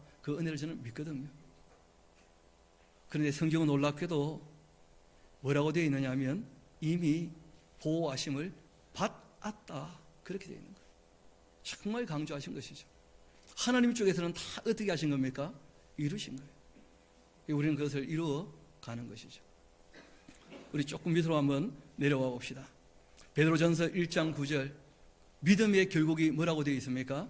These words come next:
믿음의 결국은 곧 영혼의 구원을 받는 것이다. 그렇게 말씀하신 거예요.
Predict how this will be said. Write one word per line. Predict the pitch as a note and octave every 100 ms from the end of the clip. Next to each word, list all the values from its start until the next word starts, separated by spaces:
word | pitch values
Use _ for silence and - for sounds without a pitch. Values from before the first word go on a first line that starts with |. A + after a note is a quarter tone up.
| - - -
믿음의 | C#3+ F3+ F3+ E3+
결국은 | D#3 D3 C#3+ D3 G#3 B3+ - -
곧 | D#3+ F#3 - - - - C#3
영혼의 | D3+ D3+ E3 A3+ G#3+ A3+ - - - -
구원을 | D3 D3 C#3+ C3+ E3 - - - -
받는 | B2+ A#2+ A#2+ B2 C3 -
것이다. | A2 - - - - - - - D3+
그렇게 | D#3 C#3 E3 - - - -
말씀하신 | A#2+ - A#2 G#2+ -
거예요. | C#3+